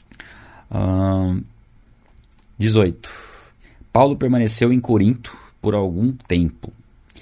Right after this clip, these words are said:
Depois despediu-se dos irmãos e navegou para a Síria, acompanhado de Priscila e Áquila, aqueles dois que, né, que, que faziam tendas também, e agora estavam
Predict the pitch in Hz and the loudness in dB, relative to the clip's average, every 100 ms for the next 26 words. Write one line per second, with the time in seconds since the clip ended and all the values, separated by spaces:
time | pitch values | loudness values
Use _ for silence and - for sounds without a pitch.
0 | - - 95 - 113 135 113 101 107 104 | -10 -6 -4 0 0 0 -2 -4 -4 -6
1 | 82 95 127 - 101 101 95 92 98 110 | -4 -2 -2 -4 -6 -4 -2 -2 -2 -2
2 | 104 95 85 85 92 98 98 - - 120 | -2 -4 -4 -4 -4 -6 -6 -6 -4 0
3 | 127 95 73 - _ - - - - 110 | 0 0 -4 -10 _ -20 -20 -20 -10 -8
4 | - 104 104 95 87 90 98 92 98 92 | -4 -4 -2 -2 0 0 -2 -6 -6 -6
5 | - - 107 123 113 104 110 120 131 - | -6 -2 -2 2 2 0 -4 -8 -8 -8
6 | 98 87 92 - 90 87 107 85 - - | -6 -4 -6 -4 -6 -6 -8 -14 -14 -20
7 | - 82 78 82 82 80 80 117 120 127 | -10 -6 -6 -4 -6 -6 -6 -2 -2 0
8 | 104 95 98 - 92 101 | 0 -2 -2 -4 -4 -6